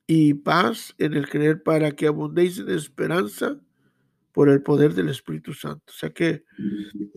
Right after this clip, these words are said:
eh, el, el, la oración de San Pablo es que nosotros abundemos en esperanza, porque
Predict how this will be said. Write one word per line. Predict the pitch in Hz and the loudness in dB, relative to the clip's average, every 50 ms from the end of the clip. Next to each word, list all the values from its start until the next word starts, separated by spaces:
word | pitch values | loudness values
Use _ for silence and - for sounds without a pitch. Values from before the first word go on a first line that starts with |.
| - _ | -12 _
eh, | - 160 147 - 160 160 | 2 4 6 6 6 6
el, | 143 - | 6 6
el, | 160 156 156 | 6 6 8
la | 165 151 | 8 8
oración | 151 151 151 143 - - 170 180 196 196 | 8 8 8 6 4 6 6 8 8 8
de | 196 214 196 | 8 6 6
San | - 180 165 185 | 6 4 0 2
Pablo | - 208 208 226 208 190 185 175 | 2 2 2 4 4 4 4 4
es | 175 165 | 4 2
que | - - - | -2 -6 -6
nosotros | 175 170 156 - - 98 202 196 - 208 208 - - - - - _ _ _ _ _ _ _ | -6 -6 -8 -4 -2 -2 -2 -2 -2 -4 -6 -6 -6 -12 -20 -20 _ _ _ _ _ _ _
abundemos | - 156 160 160 160 160 156 156 156 180 180 180 180 190 180 165 | 0 0 0 2 2 0 0 0 0 0 0 0 0 -2 -2 -2
en | 175 170 170 | -4 -6 -6
esperanza, | 160 139 - - - 147 139 147 151 156 156 151 - - | -8 -8 -8 -8 -6 -4 -2 -2 -2 -4 -4 -8 -10 -10
porque | - - 165 160 156 - - 156 151 170 - | -8 -8 -8 -8 -6 -2 -2 -2 -2 -2 -6